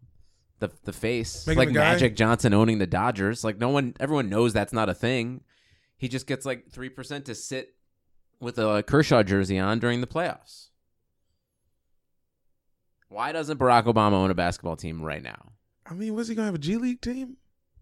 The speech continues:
Speaker 1: Maybe a W N B A team?
Speaker 2: Who you gonna give him? Chicago Sky?
Speaker 1: Yeah.
Speaker 2: Bulls?
Speaker 1: If Barack Obama got a bunch of, like, V, venture capitalist bros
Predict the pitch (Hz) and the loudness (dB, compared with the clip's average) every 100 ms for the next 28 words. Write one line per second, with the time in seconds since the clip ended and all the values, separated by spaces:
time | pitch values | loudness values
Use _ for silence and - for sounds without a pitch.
0 | _ _ _ _ _ _ _ _ _ 117 | _ _ _ _ _ _ _ _ _ -10
1 | 156 104 104 110 110 156 175 - 185 196 | -8 -4 -2 0 2 2 2 4 2 2
2 | 190 185 - 240 247 240 247 190 107 98 | -2 -6 -8 -4 -2 -2 -2 -4 -8 -12
3 | _ _ - - - 165 170 - 175 262 | _ _ -20 -12 -2 -2 -2 -2 -2 -2
4 | 233 _ _ - - - _ _ _ - | -8 _ _ -20 -20 -20 _ _ _ -4
5 | 117 196 269 120 120 143 240 294 226 - | 0 2 0 -4 -4 -2 0 -2 -4 -10
6 | - _ - _ _ _ _ - _ - | -16 _ -20 _ _ _ _ -20 _ -4
7 | 127 151 131 139 147 151 143 143 147 110 | 0 4 6 6 4 2 2 0 -4 -4
8 | 117 120 123 110 107 110 123 107 104 92 | -4 -4 -6 -8 -8 -6 -8 -4 -4 -4
9 | 90 87 101 107 120 104 107 117 113 101 | -6 -6 -4 -2 -4 -6 -4 -6 -2 -2
10 | 101 107 117 104 101 104 110 110 123 131 | -2 -2 -2 -2 0 4 4 2 -4 -6
11 | - | -16